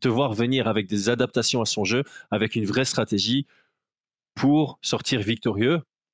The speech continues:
Et j'y crois. Et d'ailleurs, je trouve ça chouette dans un, pour un combattant M M A, on l'a vu avec B S D contre Bonfim, tu es underdog, c'est à toi à sortir le grand jeu.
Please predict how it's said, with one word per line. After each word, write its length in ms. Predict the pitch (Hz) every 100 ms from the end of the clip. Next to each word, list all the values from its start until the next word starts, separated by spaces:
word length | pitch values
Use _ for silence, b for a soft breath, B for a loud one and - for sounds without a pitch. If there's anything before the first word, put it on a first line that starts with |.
| -
Et 80 | 143
j'y 160 | 156
crois. 320 | - - 107 _ -
Et 240 | 139 160
d'ailleurs, 320 | 123 120 151 110
je 100 | 110
trouve 180 | -
ça 160 | - 107
chouette 520 | - - 135 - - -
dans 180 | 101 107
un, 200 | 101 95 _ _ _
pour 140 | - 104
un 40 |
combattant 480 | - 135 123 131 110
M 180 | 113 104
M 100 | 101
A, 180 | 165 202
on 80 | 107
l'a 80 | 101
vu 160 | 101 117
avec 240 | 101 90
B 40 |
S 180 | 107 95
D 120 | 113
contre 200 | - 101
Bonfim, 380 | 98 - - 160 - B B _
tu 240 | - 117
es 100 | 147
underdog, 600 | 185 127 107 104 123 135 104
c'est 160 | - 107
à 80 |
toi 240 | - 131 127
à 40 |
sortir 360 | 123 - 127 107
le 100 | 104
grand 160 | 101
jeu. 240 | 92 110